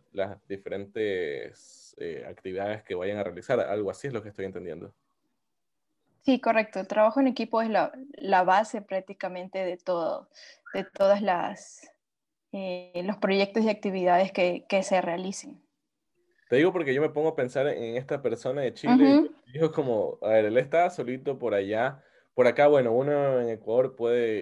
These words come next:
Speaker 1: irse al, qué sé yo, algún fin de semana o cuando nos toque o hay algún tiempo libre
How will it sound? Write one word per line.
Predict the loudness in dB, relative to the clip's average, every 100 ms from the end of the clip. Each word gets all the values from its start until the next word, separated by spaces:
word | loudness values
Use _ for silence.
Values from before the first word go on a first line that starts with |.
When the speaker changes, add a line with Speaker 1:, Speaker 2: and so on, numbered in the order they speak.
| -6
Speaker 1:
irse | -10 -8 -6 -4 -4
al, | -8 -12 -10
qué | -10
sé | -4
yo, | -4
algún | -4 -6
fin | -10
de | -10 -10
semana | -10 -6 -6 -6 -6 -6 -6
o | -8 -8
cuando | -12 -12
nos | _
toque | -10 -6 -6 -6 -8 _ _ -4
o | 0
hay | 2
algún | 0 -6
tiempo | -8 -8
libre | -6 -4 -2 -4